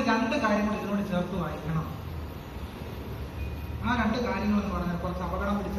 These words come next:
കാര്യങ്ങളാണ്. അതൊന്ന് കൃഷ്ണന്റെയും രാമന്റെയും മരണത്തെ സംബന്ധിച്ച്, സ്വർഗാരോഹണത്തെ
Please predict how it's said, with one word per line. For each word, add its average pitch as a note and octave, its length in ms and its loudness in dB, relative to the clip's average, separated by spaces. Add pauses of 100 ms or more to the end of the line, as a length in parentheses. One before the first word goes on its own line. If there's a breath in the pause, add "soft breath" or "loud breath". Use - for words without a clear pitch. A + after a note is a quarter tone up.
കാര്യങ്ങളാണ്. - 460 0 (1800)
അതൊന്ന് B3 400 8 (760)
കൃഷ്ണന്റെയും A3 680 2 (140)
രാമന്റെയും F#3+ 840 2 (680)
മരണത്തെ E3 480 4
സംബന്ധിച്ച്, - 320 -6 (880)
സ്വർഗാരോഹണത്തെ G3 840 2